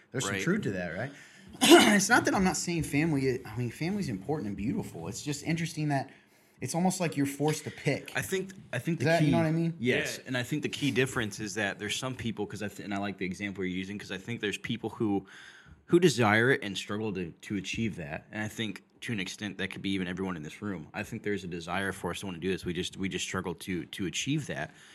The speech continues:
Speaker 2: and there's people who ha-, don't have that desire,
Speaker 1: Mm.
Speaker 2: and I think so. I think this question in particular is kinda aimed at the people who don't have a desire to do it.
Speaker 1: Mm.
Speaker 2: I think the only way that the people who don't desire to do it,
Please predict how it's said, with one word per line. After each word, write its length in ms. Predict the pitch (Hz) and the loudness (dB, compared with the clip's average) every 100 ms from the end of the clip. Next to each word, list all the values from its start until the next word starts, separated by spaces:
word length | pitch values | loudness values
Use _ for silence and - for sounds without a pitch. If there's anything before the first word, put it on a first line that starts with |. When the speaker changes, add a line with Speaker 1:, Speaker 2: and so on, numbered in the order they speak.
| - - | -20 -10
Speaker 2:
and 160 | - 127 | -4 0
there's 160 | 120 - | -2 0
people 220 | - 113 | 2 2
who 160 | 107 | 0
ha-, 160 | 98 104 | 0 0
don't 200 | 95 113 | -2 -4
have 120 | 104 | -4
that 120 | 82 | -8
desire, 500 | - 82 90 80 - _ 101 | -12 -8 -6 -6 -10 _ -10
Speaker 1:
Mm. 300 | 101 95 95 - - | -8 -6 -8 -16 -8
Speaker 2:
and 120 | 110 | -6
I 60 | 104 | -6
think 300 | - 120 - | -4 -6 -4
so. 360 | - 101 95 - _ _ | -4 -2 -2 -6 _ _
I 80 | 110 | -4
think 280 | 117 123 107 | -2 -2 0
this 160 | 113 131 | 2 0
question 540 | - 104 95 104 92 | 0 0 0 -4 -4
in 100 | 87 95 | -4 -4
particular 500 | 95 104 98 95 90 | -2 -2 -2 0 0
is 100 | 90 | -2
kinda 260 | 107 98 | -4 -4
aimed 220 | - 98 | -4 -6
at 60 | 92 | -6
the 60 | - | -6
people 260 | - 98 | -8 -6
who 80 | 92 | -8
don't 200 | 92 98 | -6 -4
have 120 | 95 | -6
a 60 | 87 | -6
desire 340 | 85 87 82 | -8 -8 -8
to 80 | 73 | -10
do 220 | 67 82 | -10 -10
it. 120 | 67 - - - - | -10 -16 -20 -20 -14
Speaker 1:
Mm. 200 | 98 95 - - _ _ - | -8 -8 -10 -18 _ _ -4
Speaker 2:
I 100 | 120 | -4
think 420 | - 135 117 - _ - | -2 -4 -4 -14 _ -8
the 100 | 104 | -4
only 280 | 110 117 117 | -2 0 2
way 300 | 101 107 107 | 4 4 2
that 120 | 98 | 0
the 60 | 92 | -4
people 280 | - 107 92 | -4 -4 -2
who 100 | 104 | 0
don't 180 | 98 98 | -2 -2
desire 320 | 95 104 101 | -4 0 0
to 80 | 95 | -2
do 220 | 92 101 | -2 -2
it, 140 | 104 | -2